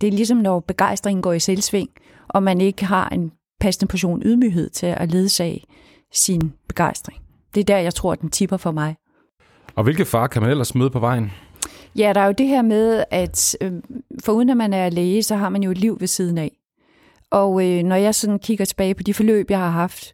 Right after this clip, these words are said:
Speaker 1: som, øh, krisekonsulent for P L O, så ser jeg jo, at det helt typisk drejer sig om, om sådan en slags trofrontskrig. Altså, hvor, øh, man har gang i dåseåbneren på arbejdspladsen, og derhjemme kan der ske alt muligt jo.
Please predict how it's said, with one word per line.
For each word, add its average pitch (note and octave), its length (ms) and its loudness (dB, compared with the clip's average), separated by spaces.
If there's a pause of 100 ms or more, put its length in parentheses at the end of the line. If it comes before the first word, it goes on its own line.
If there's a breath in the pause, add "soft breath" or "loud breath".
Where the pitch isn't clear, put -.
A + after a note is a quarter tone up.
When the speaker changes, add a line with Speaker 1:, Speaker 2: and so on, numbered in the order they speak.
(340 soft breath)
Speaker 1:
som, E3+ 580 0
øh, D3+ 400 -2
krisekonsulent - 840 -2
for - 200 -8
P - 80 -8
L F#3 160 0
O, F3 120 -2 (440 loud breath)
så - 160 0
ser A3 320 2
jeg F#3+ 280 4
jo, F3 320 2
at F3+ 420 -2
det G3 120 0
helt A3+ 240 -2
typisk - 380 -2
drejer F3+ 180 2
sig F#3 160 0
om, D#3+ 440 0 (360 soft breath)
om F3+ 140 0
sådan F#3+ 220 0
en F3+ 60 0
slags - 240 -2
trofrontskrig. F3+ 680 -4 (580 soft breath)
Altså, F#3+ 220 0
hvor, F#3+ 500 0
øh, F#3 520 0
man F3+ 440 2
har G3 140 0
gang F#3 280 0
i - 20 -2
dåseåbneren F#3 880 -2 (360 soft breath)
på G#3 60 2
arbejdspladsen, F#3 800 0
og F#3+ 120 2
derhjemme F#3+ 540 2 (260)
kan G3+ 140 0
der F3+ 60 0
ske - 280 -4
alt G3 200 -2
muligt D3 320 -4
jo. D3+ 120 -6